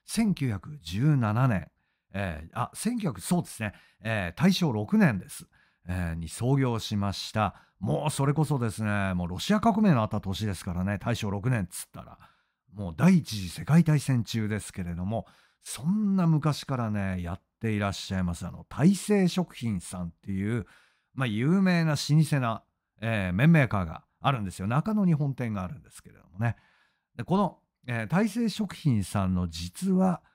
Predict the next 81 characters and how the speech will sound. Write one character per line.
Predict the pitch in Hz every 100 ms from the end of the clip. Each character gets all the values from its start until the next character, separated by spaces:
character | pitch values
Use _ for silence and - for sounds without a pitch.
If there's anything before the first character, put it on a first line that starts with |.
| _ -
直 | - 110 131 208
営 | 220 196
店 | 180 180 175
が | 170
で | 120
す | 95 107
ね、 | 98 90 139 _ -
こ | 175
の | 151 - _ _ _
爆 | 110 113 -
屋 | 135
さ | - 107
ん |
だ | 87
っ | -
た | 85
わ | -
け |
で | -
す | - 113
ね。 | 127
だ | 127 202
か |
ら、 | 190 139 - - _ -
私、 | 160 143
あ | 143
の、 | 123
先 | - 120 123
ほ | 107
ど | 101
ね、 | 110 - _ -
「あ、 | 180
こ | - -
こ | 139
の | 143
麺 | 127 107
は | 87
ね、 | 82 80
結 | 92 98
構 | - 92
こ | - 104
だ |
わ | 131
っ | 139 _
て | 131
る | 113
ん | 101
で | 92
す | 101
よ」 | 90
っ |
て | -
言 | 127
っ |
た | - 220
の | 220
は、 | 143
ま | 165
あ、 | 110 _ _
そ | 226
こ | 196
に | 202
あ | 156
る | 113
ん | 87
で |
す。 | 87 - _ _ _ _ _ -
な | 135
ん | 107
で、 | 90 101 - _ _
麺 | 131 214 170 95
を |
ね、 | 87 80
ち | -
ょ |
っ | -
と | 175
じ | 95
っ | -
く |
り | 127